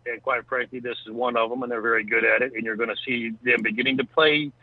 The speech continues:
this repertoire of cards that they have up their sleeve to divert the attention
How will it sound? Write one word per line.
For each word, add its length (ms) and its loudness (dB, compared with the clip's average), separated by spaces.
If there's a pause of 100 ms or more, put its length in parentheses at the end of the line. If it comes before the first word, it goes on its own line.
(380)
this 200 -2
repertoire 840 4
of 120 -8
cards 460 0
that 160 -14
they 160 -8
have 200 -4
up 140 -8
their 160 -8 (120)
sleeve 360 -6 (200)
to 180 -2
divert 380 4
the 100 6
attention 500 0